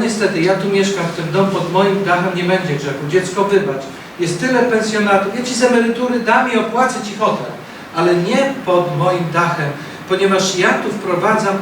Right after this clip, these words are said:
demona do domu. Ja jestem wierząca, przepraszam Boga, że ci wiary nie przekazałem, dlatego mówię o tym, żeby przeprosić za błędy wychowawcze. Yy, i, i, i w tym celu o tym powiedziałem. To trzeba też dziecko przeprosić,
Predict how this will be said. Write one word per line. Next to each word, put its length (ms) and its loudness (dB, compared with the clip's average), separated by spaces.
demona 380 2
do 180 -4
domu. 180 -4
Ja 160 4
jestem 280 -4
wierząca, 600 -4
przepraszam 680 0
Boga, 280 2
że 120 -4
ci 200 -8
wiary 360 0
nie 60 -4
przekazałem, 640 -2
dlatego 340 -2
mówię 280 -2
o 40 -4
tym, 160 -6
żeby 200 -6
przeprosić 680 -4
za 80 -2
błędy 340 0
wychowawcze. 640 -4
Yy, 520 2
i, 40 0
i, 580 0
i 80 2
w 140 -2
tym 160 0
celu 240 2
o 40 0
tym 240 -4
powiedziałem. 640 -2
To 60 -2
trzeba 300 2
też 180 -2
dziecko 320 -2
przeprosić, 680 -2